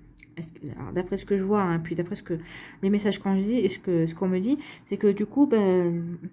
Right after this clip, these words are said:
vous n'aurez plus de doute et vous, vous, vous, vous rendrez compte que votre, la décision de rompre avec cette personne, euh, était bien fondée finalement. On vous parle aussi de doute,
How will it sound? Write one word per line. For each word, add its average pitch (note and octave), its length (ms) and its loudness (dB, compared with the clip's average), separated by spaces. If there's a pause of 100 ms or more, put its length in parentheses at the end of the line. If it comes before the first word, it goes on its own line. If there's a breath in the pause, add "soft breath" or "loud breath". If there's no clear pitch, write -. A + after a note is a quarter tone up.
(220)
vous G3+ 180 0
n'aurez B3+ 200 6
plus B3+ 120 0
de F#3+ 60 -4
doute A#3 240 -2
et G#3 40 0
vous, F#3 280 0
vous, F#3+ 380 -6
vous, F#3+ 280 2
vous F#3+ 120 0
rendrez F#3+ 260 2
compte B3 240 -4
que - 100 -10
votre, F3 420 -2 (340 loud breath)
la F#3+ 100 4
décision A3 360 2
de G3 100 2
rompre G#3+ 220 0
avec F3+ 120 0
cette F3+ 160 -10
personne, A3 420 -2 (320 loud breath)
euh, E3 380 4
était F#3 220 0
bien G#3+ 160 2
fondée G#3+ 340 0
finalement. E3+ 460 -2 (880)
On G#3+ 60 2
vous B3+ 100 4
parle C#4 140 6
aussi B3+ 220 2
de A3+ 100 0
doute, A3 280 -2